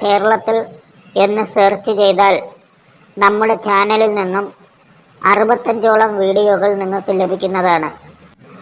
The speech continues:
കേരളത്തിലെ എല്ലാ സ്റ്റേഷനുകളിൽ നിന്നുള്ള സമയവും നിങ്ങൾക്ക് ഇതിൽ നിന്നും അറിയാവുന്നതാണ്. ഈ ചാനൽ ഇഷ്ടപ്പെട്ടാൽ ദയവായി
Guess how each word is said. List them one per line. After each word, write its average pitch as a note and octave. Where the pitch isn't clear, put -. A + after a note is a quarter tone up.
കേരളത്തിലെ A#3
എല്ലാ G#3+
സ്റ്റേഷനുകളിൽ G#3+
നിന്നുള്ള G3
സമയവും G3+
നിങ്ങൾക്ക് G3
ഇതിൽ F#3+
നിന്നും F#3+
അറിയാവുന്നതാണ്. F3
ഈ B3
ചാനൽ G#3+
ഇഷ്ടപ്പെട്ടാൽ F#3+
ദയവായി G#3+